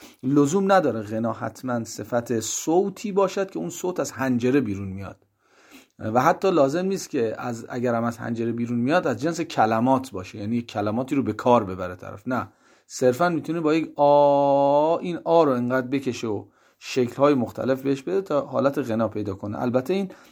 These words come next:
گفته از مجموع کلمات لغویان و فقها چنین استفاده‌ای می‌شه. حالا واقعاً چنین استفاده‌ای می‌شود یا نمی‌شود، باز بعداً کم کم بهش می‌پردازیم.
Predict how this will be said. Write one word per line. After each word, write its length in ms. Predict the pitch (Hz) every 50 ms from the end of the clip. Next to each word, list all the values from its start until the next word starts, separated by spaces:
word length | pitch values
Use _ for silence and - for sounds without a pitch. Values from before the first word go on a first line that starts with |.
| _ _
گفته 220 | - 135 151 180 190
از 200 | 180 156 127 123
مجموع 720 | 131 123 127 127 120 113 127 143 156 175 180 160 107 107
کلمات 540 | 104 - - 104 104 107 104 104 104 101 -
لغویان 560 | 101 101 104 95 101 98 98 98 101 101 98
و 100 | 95 95
فقها 400 | 92 - - 98 98 104 123 165
چنین 360 | - - - 135 117 113 104 104
استفاده‌ای 560 | 104 - - 98 95 104 104 104 113 101 87
می‌شه. 240 | 87 87 - - -
حالا 300 | - 120 127 135 135 - - _ _ _ _ -
واقعاً 240 | 104 107 107 127 135
چنین 280 | 131 - 113 110 107
استفاده‌ای 480 | 104 101 - 104 104 107 101 95 98 101
می‌شود 580 | 104 104 104 101 - 110 110 104 107 110 120 117
یا 120 | 113 110
نمی‌شود، 540 | 110 113 113 104 101 - 131 151 185 190 185
باز 220 | 185 165 160 - _ - -
بعداً 320 | 117 110 110 110 135 147
کم 220 | - - 120 113
کم 160 | 104 131 139 131
بهش 200 | 123 117 - 123
می‌پردازیم. 640 | 113 95 - 95 98 98 98 - - - -